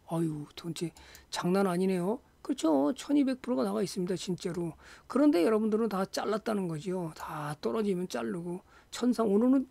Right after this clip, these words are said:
천삼백 프로가 나갔네요. 더. 자, 그림 이렇게 갖고 갔을 때 여러분이 큰 수익이 나는데 가져가지를 못하기 때문에 큰 수익 나지를 못한다는 거죠. 오히려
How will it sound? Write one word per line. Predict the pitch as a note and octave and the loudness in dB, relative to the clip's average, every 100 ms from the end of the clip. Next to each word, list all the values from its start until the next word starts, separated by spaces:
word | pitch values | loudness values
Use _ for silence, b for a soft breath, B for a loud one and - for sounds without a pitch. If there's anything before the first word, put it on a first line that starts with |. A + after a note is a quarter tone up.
| - | -6
천삼백 | - C#4 B3 A3 G3+ | 4 6 8 6 4
프로가 | G3+ F3 | 0 0
나갔네요. | D#3+ C#3+ E3 A3 | -2 -2 -4 -4
더. | - F#3+ - B B B B B - | -6 -8 -8 B B B B B -10
자, | - D#3 D3 C#3 | -4 -2 -2 0
그림 | A#3 D#4 A3 | 4 6 6
이렇게 | A#3 - - | 4 2 0
갖고 | - - B3 | -2 0 2
갔을 | C#4 - G#3+ | 2 2 0
때 | - F#3+ A3 F#3 | 2 2 2 0
여러분이 | E3+ F#3+ A3 B3+ | -2 0 0 -2
큰 | - G#3+ C4+ | -8 0 2
수익이 | G#3+ B3+ | 2 0
나는데 | A#3+ F#3 F3 G3 A3 - b b _ | 0 0 0 0 -2 -4 b b _
가져가지를 | - F3 B3 C4+ D4 | -4 4 4 6 4
못하기 | B3 F#3 F#3 F3+ | 4 2 0 -2
때문에 | - F3 D#3+ E3+ A3 | -2 -2 0 2 2
큰 | - A3+ | 2 2
수익 | G#3+ A3+ | 4 4
나지를 | G#3 D3 F3+ G3+ | 4 2 0 0
못한다는 | E3 - E3+ E3+ D#3 | 0 -2 -2 -2 -4
거죠. | D3 - - _ _ _ _ _ _ _ _ _ _ _ _ _ _ _ _ _ _ _ _ _ _ _ _ _ _ _ _ _ _ - - | -6 -12 -20 _ _ _ _ _ _ _ _ _ _ _ _ _ _ _ _ _ _ _ _ _ _ _ _ _ _ _ _ _ _ -10 0
오히려 | F#3 B3 C#4 A3+ E3 | 8 10 12 10 6